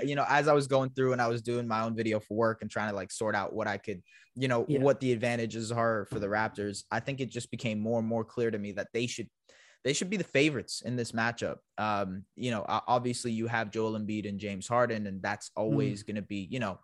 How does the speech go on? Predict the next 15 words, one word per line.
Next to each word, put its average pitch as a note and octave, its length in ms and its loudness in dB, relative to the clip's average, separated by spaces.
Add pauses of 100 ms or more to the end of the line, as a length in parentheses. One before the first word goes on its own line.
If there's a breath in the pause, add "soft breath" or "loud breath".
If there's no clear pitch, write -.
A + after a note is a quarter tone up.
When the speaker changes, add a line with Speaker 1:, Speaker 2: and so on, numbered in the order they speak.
Speaker 1:
top B2 260 4
end A2+ 160 0
talent G#2+ 400 -2
is F2+ 140 -6
always F#2+ 280 -2
gonna F#2+ 320 -4 (100)
outdo G#2 360 -2
you. A2 320 -2 (100)
But A2+ 240 2 (520 soft breath)
in C3 160 0
terms F3 360 0
of C3+ 280 0 (360)
the A#2+ 140 4
matchup C#3+ 580 4 (200)
itself, B2 540 2